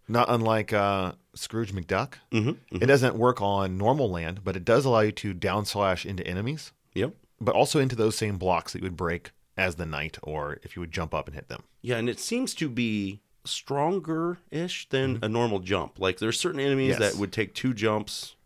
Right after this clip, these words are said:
Speaker 2: to, you know, bounce off their heads twice to kill them, and, but, uh, some, with the sword downward attack, it's only one.
Speaker 1: And it is also a more focused downward breaking attack. If you're just going for a block breaking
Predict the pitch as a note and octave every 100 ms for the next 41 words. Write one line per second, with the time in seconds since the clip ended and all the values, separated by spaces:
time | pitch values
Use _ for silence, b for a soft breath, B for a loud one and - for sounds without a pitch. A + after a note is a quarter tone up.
0 | _ - G2+ F#2+ F2+ - F#2 F2 F2 E2+
1 | F#2+ G2 F#2+ F#2+ E2+ F2 G2 F#2 - -
2 | G2 F#2+ - - - G#2+ F#2 F2 F2 F2
3 | F2 E2 E2+ - _ - D#2 E2 A#2 B2+
4 | B2+ E2 G2 G2 F#2 - C3 D3+ B2+ -
5 | _ - B2 F#3 A2 F2+ - F2+ F2 -
6 | G2+ F#2+ F#2 F#2 - _ _ - C#3+ C#3+
7 | C3 C3+ E3+ G3 F#3 D#3 B2 A2+ - B2
8 | A#2 A2 - - - _ _ G2+ G#2+ G2+
9 | F2+ D#2 G2 F#2 - - - - - -
10 | _ _ A2 G#2+ G2+ F#2 G#2 F#2+ F#2 E2+
11 | F2 F2 - G#2+ G#2 A#2